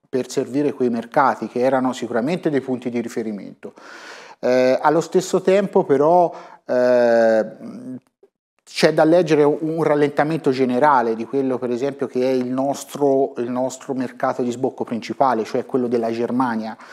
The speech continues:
Eh, la Germania sta faticando e noi che esportavamo lì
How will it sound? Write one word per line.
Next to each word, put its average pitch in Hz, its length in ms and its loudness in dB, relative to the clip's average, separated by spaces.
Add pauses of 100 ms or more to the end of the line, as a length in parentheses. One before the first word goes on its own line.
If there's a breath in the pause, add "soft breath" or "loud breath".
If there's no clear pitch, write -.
(320 loud breath)
Eh, 117 560 2
la 120 80 -2
Germania 139 460 0
sta - 500 0
faticando 147 960 0
e 135 80 0
noi 131 560 0
che 127 200 -2
esportavamo 123 840 -2
lì 120 420 -4